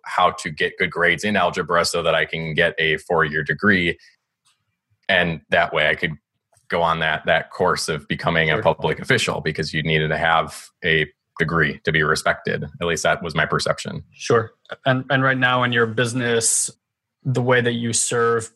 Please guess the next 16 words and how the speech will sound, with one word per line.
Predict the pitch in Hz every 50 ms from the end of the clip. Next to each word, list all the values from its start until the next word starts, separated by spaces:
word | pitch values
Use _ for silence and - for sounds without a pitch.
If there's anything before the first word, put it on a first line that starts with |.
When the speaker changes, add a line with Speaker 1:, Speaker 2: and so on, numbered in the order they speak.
| _ -
Speaker 2:
people | - - 127 113 - 113 110 107
best | 101 104 117 110 110 104 - - -
is | 110 104 104
how? | - - - 107 98 98 95 98 117 127 127 -
Like, | - 110 104 - -
what | 113 107 104
is | 107 101 -
it | 113 101 -
that | 104 104
you | 104 101
actually | 101 104 101 - - 107 107 104 101 98 98 98 98 98 - _ _ - 117
give | 107 110 101 101 98
as | 104 107 98 92
a | 113
value | 101 101 101 101 101
exchange? | 101 101 - - 104 104 104 104 - -